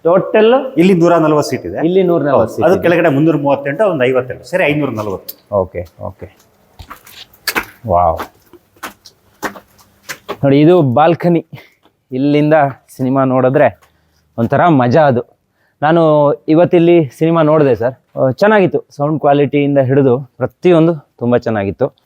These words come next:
Speaker 1: ಇಲ್ಲಿ ಮೆಷಿನರಿಗಳಿರುತ್ತೆ.
Speaker 2: ಹಾ, ಪ್ರೊಜೆಕ್ಷನ್.
Speaker 1: ಪ್ರೊಜೆಕ್ಷನ್
Speaker 2: ಇಲ್ಲೇ
Speaker 1: ಅಲ್ಲಿ ಇದೆ.
Speaker 2: ಅವು ಎರಡು ಪ್ರೊಜೆಕ್ಟರ್ಗಳಿದ್ವು. ಆ ರೀಲ್
Speaker 1: ಹಾ.
Speaker 2: ಆ ಜಮಾನದಲ್ಲಿ ಇತ್ತು.
Speaker 1: ಓಕೆ.
Speaker 2: ಈಗ ಅಲ್ಲಿ ಸ್ಲೈಡ್ ಮಿಷನ್ ಅಂತ ಬರ್ತೀವಿ. ಮುಂಚೆ ಸ್ಲೈಡ್ ಆಗ್ತಾ ಇದ್ವಿ ಹಿಂಗೆ.
Speaker 1: ಹಾ.
Speaker 2: ವೆಲ್ಕಮ್ ಅಂತ ಹೇಳೋದು ತೋರಿಸ್ತಿದ್ವಲ್ಲ
Speaker 1: ಹಾ,
Speaker 2: ಗ್ಲಾಸ್.
Speaker 1: ಹಾ, ಹಾ, ಹಾ.
Speaker 2: ಆ ಜಾಗಕ್ಕೆ ಸ್ಯಾಟಲೈಟ್ ಹಾಕಿದ್ವಿ. ಅದೆಲ್ಲ ಕಡೆ ಅದೇ ಜಾಗ ಪ್ರಾವಿಷನ್ ಥಿಯೇಟರ್ಗಳಲ್ಲಿ.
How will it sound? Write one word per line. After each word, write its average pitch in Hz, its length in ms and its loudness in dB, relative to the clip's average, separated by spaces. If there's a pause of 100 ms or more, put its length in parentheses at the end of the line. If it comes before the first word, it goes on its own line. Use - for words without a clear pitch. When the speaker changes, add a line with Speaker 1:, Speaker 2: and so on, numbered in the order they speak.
Speaker 1:
ಇಲ್ಲಿ 175 480 2 (220)
ಮೆಷಿನರಿಗಳಿರುತ್ತೆ. 127 720 -2
Speaker 2:
ಹಾ, 123 40 2
ಪ್ರೊಜೆಕ್ಷನ್. 113 440 -6
Speaker 1:
ಪ್ರೊಜೆಕ್ಷನ್ 127 680 -2
Speaker 2:
ಇಲ್ಲೇ - 100 2
Speaker 1:
ಅಲ್ಲಿ 139 160 4
ಇದೆ. 156 100 2
Speaker 2:
ಅವು 139 120 0
ಎರಡು 131 160 -2
ಪ್ರೊಜೆಕ್ಟರ್ಗಳಿದ್ವು. 131 680 -2
ಆ 107 100 2
ರೀಲ್ 143 220 0
Speaker 1:
ಹಾ. 127 80 2
Speaker 2:
ಆ 123 180 2
ಜಮಾನದಲ್ಲಿ 123 520 -4
ಇತ್ತು. - 380 -20
Speaker 1:
ಓಕೆ. 110 220 -2
Speaker 2:
ಈಗ 151 200 0
ಅಲ್ಲಿ 165 240 -2
ಸ್ಲೈಡ್ 160 320 -4
ಮಿಷನ್ 143 260 -2
ಅಂತ 123 120 -8
ಬರ್ತೀವಿ. 110 260 -6
ಮುಂಚೆ 113 160 -6
ಸ್ಲೈಡ್ 147 280 0
ಆಗ್ತಾ 117 200 -2
ಇದ್ವಿ 104 160 0
ಹಿಂಗೆ. 107 180 -2
Speaker 1:
ಹಾ. - 320 -14
Speaker 2:
ವೆಲ್ಕಮ್ 135 340 2
ಅಂತ 123 140 -2
ಹೇಳೋದು 117 360 -2
ತೋರಿಸ್ತಿದ್ವಲ್ಲ 101 540 -6
Speaker 1:
ಹಾ, 135 60 0
Speaker 2:
ಗ್ಲಾಸ್. 120 240 0
Speaker 1:
ಹಾ, 139 180 2
ಹಾ, 131 240 0
ಹಾ. 123 220 -2
Speaker 2:
ಆ 156 40 2
ಜಾಗಕ್ಕೆ 165 380 -2
ಸ್ಯಾಟಲೈಟ್ 113 360 -6
ಹಾಕಿದ್ವಿ. 90 280 -14
ಅದೆಲ್ಲ 147 240 -4
ಕಡೆ 214 240 0
ಅದೇ 143 180 0
ಜಾಗ 151 180 0
ಪ್ರಾವಿಷನ್ 147 520 0
ಥಿಯೇಟರ್ಗಳಲ್ಲಿ. 110 520 -4